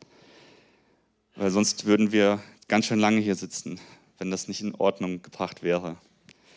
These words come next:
Und du darfst jetzt in nächster Zeit, in den nächsten Minuten vorkommen und dir ein Puzzleteil nehmen, deinen Namen hinten drauf schreiben und dann hier auf diesem weißen Blatt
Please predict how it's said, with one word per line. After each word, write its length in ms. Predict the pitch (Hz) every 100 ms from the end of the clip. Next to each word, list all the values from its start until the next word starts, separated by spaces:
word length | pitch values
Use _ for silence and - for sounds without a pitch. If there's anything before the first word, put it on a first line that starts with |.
| - - - _ _ -
Und 240 | - 101 120
du 80 | 127
darfst 480 | 156 156 131 -
jetzt 180 | 110 -
in 160 | 110 107
nächster 360 | 165 - 151
Zeit, 580 | - 139 110 101 - - - _ _ _ 101
in 80 |
den 120 | 101 107
nächsten 500 | 123 - 120 113 113
Minuten 600 | 104 107 135 - 131 208 - _ _
vorkommen 720 | - - 120 143 147 139 180 175 - - - - -
und 200 | 104 101
dir 120 | -
ein 200 | 107 110
Puzzleteil 760 | 135 135 135 - 120 120 120 -
nehmen, 600 | 98 104 127 120 107 147 170 - _ _ _ _ _ _ _ _ -
deinen 260 | 104 107
Namen 300 | 110 127 160
hinten 300 | 120 104 -
drauf 320 | 98 92 98 -
schreiben 500 | - 92 98 123 - - _ _ _ _ _ _ _ _ _ _ - - - - _
und 200 | - 107
dann 160 | 110 104
hier 540 | - - 147 131 139 -
auf 140 | 107
diesem 320 | - 123 131
weißen 340 | 113 117 - 107
Blatt 380 | 107 110 -